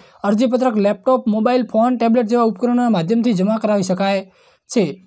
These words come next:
વિદ્યાર્થી અને વાલીઓની સહાયતા માટે દરેક નવોદય વિદ્યાલયમાં એક સહાયતા કેન્દ્ર ઉપલબ્ધ હોય છે, જ્યાં વાલીગણ જરૂરી દસ્તાવેજ જેવા કે આચાર્યની સહીવાળું પ્રમાણપત્ર, ફોટોગ્રાફ અને મોબાઈલ ફોન, જેમાં રજિસ્ટ્રેશન નંબર અને પાસવર્ડ પ્રાપ્ત થઈ શકે,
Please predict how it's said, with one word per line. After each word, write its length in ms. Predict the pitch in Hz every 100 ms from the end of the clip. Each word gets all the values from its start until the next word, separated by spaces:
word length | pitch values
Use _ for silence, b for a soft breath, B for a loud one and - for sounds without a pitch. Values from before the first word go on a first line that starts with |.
| -
વિદ્યાર્થી 460 | 180 180 269 262 277
અને 120 | 262
વાલીઓની 420 | 240 247 254 247
સહાયતા 420 | 240 214 233 247
માટે 260 | 254 254 214
દરેક 380 | 196 226 262 247
નવોદય 340 | 226 233 226
વિદ્યાલયમાં 640 | 214 185 240 233 202 190 B B B
એક 180 | 240 277
સહાયતા 440 | - 226 233 226 220
કેન્દ્ર 280 | 226 226
ઉપલબ્ધ 400 | 214 202 240 190
હોય 160 | 185 175
છે, 220 | - 139 - b -
જ્યાં 280 | 156 226 226
વાલીગણ 440 | 214 226 226 233
જરૂરી 300 | 175 170 214
દસ્તાવેજ 480 | 196 208 - 226 220
જેવા 200 | 208 220
કે 100 | 202
આચાર્યની 480 | 190 190 208 214 208
સહીવાળું 360 | 202 202 208
પ્રમાણપત્ર, 580 | 190 196 202 190 208 208 B B B -
ફોટોગ્રાફ 560 | 196 214 214 220 214 185
અને 200 | 233 262
મોબાઈલ 340 | 240 247 262
ફોન, 340 | 220 226 226 220 _ -
જેમાં 220 | 190 220
રજિસ્ટ્રેશન 540 | 180 175 233 269 262 247
નંબર 240 | 240 233
અને 120 | 220
પાસવર્ડ 340 | 185 202 214 202
પ્રાપ્ત 260 | 220 220
થઈ 140 | - 208
શકે, 360 | 208 214 208